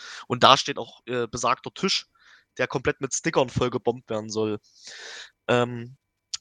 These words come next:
das betrifft jetzt die Leute, die hier zu Besuch kommen, die können gerne Sticker mitbringen und Leute, die einfach Sticker spenden wollen, wir haben extra ein Postfach eingerichtet, ähm, wo diese Sticker hingeschickt werden können. Das könnt ihr per, äh,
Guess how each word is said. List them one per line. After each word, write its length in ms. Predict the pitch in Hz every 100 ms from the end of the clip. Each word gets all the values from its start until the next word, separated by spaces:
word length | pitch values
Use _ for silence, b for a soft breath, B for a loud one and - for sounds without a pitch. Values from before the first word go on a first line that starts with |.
| _ _ _
das 260 | 151 151
betrifft 460 | - 160 - 170 -
jetzt 300 | 160 - -
die 100 | 165
Leute, 360 | 156 151 151 139
die 340 | 127 120 120
hier 140 | 135
zu 120 | 143 131
Besuch 300 | 123 165 -
kommen, 220 | 196 170
die 100 | 139
können 180 | - 123
gerne 180 | 131
Sticker 260 | 170 196 180
mitbringen 360 | 165 - 165 151
und 100 | 131
Leute, 300 | 135 180 127
die 140 | 147
einfach 260 | 151 160 143
Sticker 400 | - - 139 135
spenden 420 | - 185 214 147
wollen, 220 | 143 165
wir 140 | 139
haben 140 | 135 147
extra 260 | 151 -
ein 120 | 120 120
Postfach 460 | 185 - - 123
eingerichtet, 640 | - 120 113 135 - 196 - B B B B B B -
ähm, 460 | 131 131 127 127 127 -
wo 80 | 139
diese 240 | 135 131
Sticker 300 | 127 - 147
hingeschickt 400 | 139 175 180 196
werden 180 | 170 165
können. 300 | - 175 180
Das 180 | 151 -
könnt 240 | - 151
ihr 100 | 135
per, 920 | 127 - 135 123 120 117 113 110 110
äh, 60 | 110